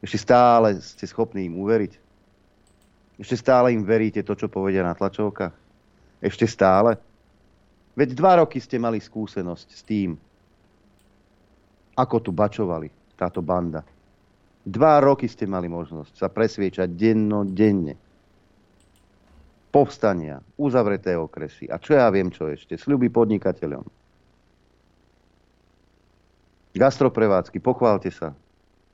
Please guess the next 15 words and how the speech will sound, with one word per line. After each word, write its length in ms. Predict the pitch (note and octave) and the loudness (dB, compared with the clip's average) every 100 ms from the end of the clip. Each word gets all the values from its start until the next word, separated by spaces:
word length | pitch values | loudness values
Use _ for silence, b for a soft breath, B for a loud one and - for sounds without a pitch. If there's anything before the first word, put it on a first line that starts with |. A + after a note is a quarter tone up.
| _ | _
ako 240 | A2 A#2 | -4 -4
sa 160 | A2 G2+ | -2 -2
máte 240 | G2 F#2+ | -2 -2
v 80 | F2+ | -4
pasa, 320 | G2 - F2 | -4 -4 -6
ako 160 | E2 - | -8 -10
ste 160 | - F2 | -12 -10
sa 140 | E2+ | -6
mali 180 | E2 D#2 | -4 -4
dobre 320 | E2 D#2 D2 | -4 -4 -4
za 80 | C#2+ | -4
posledné 480 | D2+ - D#2 D2 D2 | -6 -4 -4 -4 -6
dva 160 | - | -6
roky. 160 | - D2 | -6 0
Hotely. 480 | E2+ F#2 F2+ D2 | 2 2 2 0